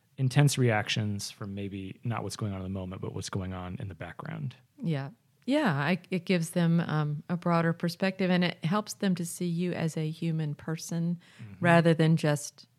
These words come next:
Speaker 2: my dad.
Speaker 1: Yep.
Speaker 2: And I recall many times doing the same things with my kids, going back and, "Well, let me just think about what I,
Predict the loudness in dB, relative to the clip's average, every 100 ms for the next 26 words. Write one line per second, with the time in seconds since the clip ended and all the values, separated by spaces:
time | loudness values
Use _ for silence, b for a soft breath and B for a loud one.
0 | _ -8 -6 -6 -8 -10 -18 B B B
1 | -14 _ -2 0 2 4 6 4 4 4
2 | 4 2 -6 _ -2 4 4 4 4 4
3 | 4 0 -6 b b b b b -2 0
4 | 2 2 2 2 2 2 0 0 2 2
5 | 0 -2 -2 -6 -6 0 2 4 4 2
6 | 0 -2 -2 -2 -4 -10 -8 -6 -6 -10
7 | -14 -2 0 0 -2 -2 -4 0 0 0
8 | -2 0 0 0 -4